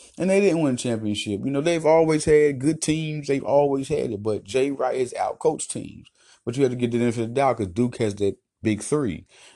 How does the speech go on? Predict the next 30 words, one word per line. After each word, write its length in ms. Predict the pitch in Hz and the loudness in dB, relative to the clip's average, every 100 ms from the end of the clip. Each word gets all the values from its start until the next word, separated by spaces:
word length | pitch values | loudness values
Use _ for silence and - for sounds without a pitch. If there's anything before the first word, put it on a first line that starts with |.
| - | -8
And 140 | 95 | -2
then 80 | 101 | 0
you 80 | 104 | 0
got 240 | 107 - | 0 0
Oregon 380 | 120 127 117 104 | 2 2 2 -2
having 320 | 110 101 92 | -4 -4 -6
Bo 300 | 85 113 113 | 0 2 2
Bo 420 | 113 123 120 110 | 0 0 0 -2
and 100 | 95 | -2
Louis 200 | 101 117 | 0 0
King 340 | 107 139 123 113 | -2 -2 -2 0
and 240 | 98 101 - _ _ _ _ _ _ - | -2 -4 -8 _ _ _ _ _ _ -4
putting 220 | 151 127 | -2 -2
it 120 | 120 | -2
around 320 | 113 117 107 | 0 0 2
that 240 | 101 135 - | 4 4 4
talent 380 | 120 104 95 92 | -2 -2 -2 -4
that's 120 | 90 | -4
still 300 | - 117 92 | -2 0 0
there. 300 | 113 160 - _ _ - - - | 2 0 -2 _ _ -20 -20 -4
And 120 | 123 | -2
you're 100 | 131 | 0
looking 260 | 123 120 117 | 0 0 0
at, 220 | 113 107 - _ _ _ _ _ _ _ - - | -2 -6 -10 _ _ _ _ _ _ _ -20 -10
at, 220 | 95 - - | -8 -8 -8
at 200 | 104 - | -8 -6
two, 280 | 170 156 127 | -4 -4 -4
Kansas 520 | 135 147 139 123 113 - | -4 -4 -6 -8 -14 -6
always 580 | 95 135 131 123 120 120 | 0 2 2 0 -4 -4
has 640 | 123 120 113 104 101 - | -2 -2 -4 -6 -10 -16